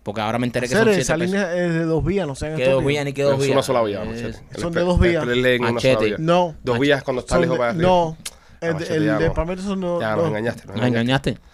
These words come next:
Speaker 3: Ojalá se te hubiese aparecido una serpiente en el carro, como la persona esta de, de ¿cómo se llama? De, ¿de qué estado era, Machete, que venía
Speaker 1: ¿Cómo
Speaker 3: manejando?
Speaker 1: que una serpiente en el carro?
Speaker 3: Sí, venía manejando y le sale un, un majá de esto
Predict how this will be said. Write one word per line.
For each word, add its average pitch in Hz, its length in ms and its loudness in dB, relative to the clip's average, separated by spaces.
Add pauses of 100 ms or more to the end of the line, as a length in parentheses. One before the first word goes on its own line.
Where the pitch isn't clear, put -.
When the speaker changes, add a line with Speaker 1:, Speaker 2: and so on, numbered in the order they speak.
(120)
Speaker 3:
Ojalá 123 220 0
se 147 80 -8
te 147 80 2
hubiese 143 180 2
aparecido 143 300 0
una 139 80 0
serpiente 131 360 -4
en 120 60 2
el 110 60 -8
carro, 113 260 -4
como 101 160 -6
la 101 60 -4
persona 120 360 -2
esta 123 220 0
de, 95 500 -4 (600)
de 101 100 -8
¿cómo 113 160 -4
se 123 140 -4
llama? 120 320 0
De, 95 320 -8 (220)
¿de 107 160 -6
qué 143 80 -4
estado 151 280 2
era, 156 180 0
Machete, 131 200 -6
que 156 80 -2
venía 135 140 -2
Speaker 1:
¿Cómo 139 80 0
Speaker 3:
manejando? 147 180 0
Speaker 1:
que 151 60 0
una 156 120 0
serpiente 135 400 -2
en 131 80 -2
el 107 60 -6
carro? 104 260 -6
Speaker 3:
Sí, 294 200 -4
venía 131 180 0
manejando 196 340 4
y 208 60 4
le 175 80 -2
sale 143 240 2
un, 147 500 0
un 151 160 0
majá 127 300 2
de 127 60 2
esto - 160 -12